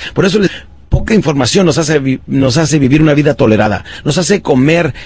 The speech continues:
galletas y cacahuates todos los días. Cuando nacimos nosotros, mm, con todas las ventajas, la mente, el cuerpo, con todas las habilidades que Dios nos dio, porque recuerde, Dios no nos hizo en serie, nos hizo en serio.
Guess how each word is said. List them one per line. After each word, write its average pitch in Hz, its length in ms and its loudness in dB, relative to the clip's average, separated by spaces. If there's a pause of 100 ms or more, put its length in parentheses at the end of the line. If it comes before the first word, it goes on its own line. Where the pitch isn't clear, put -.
galletas 127 460 0
y 127 60 -6
cacahuates 127 580 2
todos 135 140 0
los 123 40 4
días. - 220 0 (160)
Cuando 170 240 2
nacimos 247 400 2
nosotros, 185 720 0 (340)
mm, 143 360 0 (320)
con 127 280 0
todas 269 340 0
las 233 140 2
ventajas, 151 560 0 (160)
la 123 160 2
mente, 160 560 2
el 131 80 2
cuerpo, 170 340 2
con 131 160 0
todas 214 160 0
las 202 120 0
habilidades 160 400 0
que 120 160 0
Dios 180 240 2
nos 175 180 2
dio, 117 140 0
porque 135 200 -4
recuerde, 160 380 0 (220)
Dios 160 260 2
no 247 100 6
nos 202 140 2
hizo 214 160 2
en 170 80 4
serie, 208 300 2
nos 135 160 0
hizo 190 260 0
en 107 300 0
serio. 170 580 0